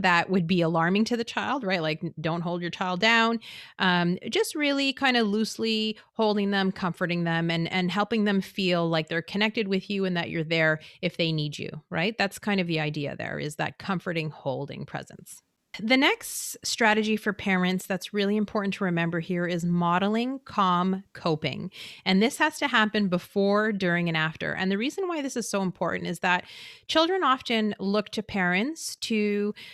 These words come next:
uh, ascertain or determine whether there's something really dangerous in the environment, right? So if a parent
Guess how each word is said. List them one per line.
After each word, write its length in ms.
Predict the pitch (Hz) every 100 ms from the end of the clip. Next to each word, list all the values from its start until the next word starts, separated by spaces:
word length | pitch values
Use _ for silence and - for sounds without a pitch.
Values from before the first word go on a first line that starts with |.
| - -
uh, 200 | 196 180
ascertain 640 | 220 254 - 269 226 208 202
or 60 |
determine 600 | 185 185 - 214 202 190 180
whether 320 | 180 175 180
there's 240 | 175 170
something 440 | - 185 185 190 175
really 220 | 180 170
dangerous 460 | 165 160 165 160
in 100 | 165
the 100 | 160
environment, 640 | 156 156 147 139 139 - -
right? 320 | 165 180 233
So 220 | - 190
if 140 | 185 -
a 80 |
parent 460 | 180 262 285 320 247